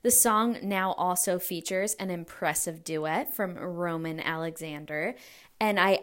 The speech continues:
absolutely adore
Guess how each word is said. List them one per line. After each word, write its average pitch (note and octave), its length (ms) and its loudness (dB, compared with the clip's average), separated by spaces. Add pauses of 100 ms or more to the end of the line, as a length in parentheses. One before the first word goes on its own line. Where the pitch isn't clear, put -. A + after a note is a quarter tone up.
(160)
absolutely C4 1000 4 (100)
adore E3+ 920 0